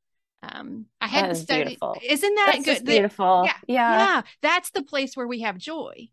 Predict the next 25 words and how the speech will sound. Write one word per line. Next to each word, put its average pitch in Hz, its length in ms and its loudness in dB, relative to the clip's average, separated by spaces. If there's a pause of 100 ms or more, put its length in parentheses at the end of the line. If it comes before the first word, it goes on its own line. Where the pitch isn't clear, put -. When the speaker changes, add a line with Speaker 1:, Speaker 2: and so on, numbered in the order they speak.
Speaker 1:
right? 226 340 0
Not 262 360 2 (180)
Speaker 2:
Yeah. 202 160 -2
Speaker 1:
joy 220 300 -2
that 202 200 -6
God 202 260 -2
will 190 120 -12
fix - 320 -10
our 185 140 -6
circumstances, 196 920 -8
although 190 440 -4 (140)
that 262 120 0
would 262 80 -4
be 226 100 -6
welcome 190 480 -6
many 214 220 -8
times, - 380 -12
right? 170 260 -8 (480)
But 202 240 -4
the 202 80 -4
joy 254 500 -2
is 185 640 -8 (240)
Jesus 277 560 -6
is - 160 -18
here. - 320 -16